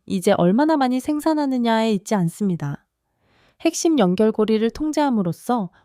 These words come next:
어느 나라든 발전하려면 그들이 만든 공급망을 은근히 허락받아야 하는 구조를 만들어낸 데 있습니다. 이천이십육 년 당신이 손에 들고 있는 스마트폰은 브랜드가 무엇이든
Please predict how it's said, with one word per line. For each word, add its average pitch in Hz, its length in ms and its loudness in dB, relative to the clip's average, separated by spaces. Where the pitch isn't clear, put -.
어느 190 240 2
나라든 226 540 0
발전하려면 202 920 -2
그들이 233 340 2
만든 226 360 2
공급망을 202 880 0
은근히 214 400 2
허락받아야 269 720 0
하는 196 360 -2
구조를 190 440 -2
만들어낸 190 600 0
데 202 100 -2
있습니다. 180 640 -6
이천이십육 262 680 -2
년 233 320 -2
당신이 226 500 -2
손에 320 280 -2
들고 269 300 -2
있는 226 260 -2
스마트폰은 233 840 -2
브랜드가 220 480 4
무엇이든 190 680 -2